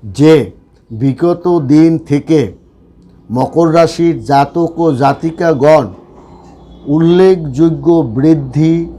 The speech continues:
পরিবর্তন, সিদ্ধান্ত গ্রহণে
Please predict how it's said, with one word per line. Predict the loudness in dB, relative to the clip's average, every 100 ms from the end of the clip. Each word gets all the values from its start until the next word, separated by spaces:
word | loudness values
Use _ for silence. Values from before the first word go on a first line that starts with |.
| -20 -20 -20 -16 -2
পরিবর্তন, | 2 2 2 0 -2 -4 -4
সিদ্ধান্ত | -2 -4 -4 0 0 0 -2 -4 -4 -6 -12 -18 -18 -18 -18 -10
গ্রহণে | 0 2 4 2 0 -2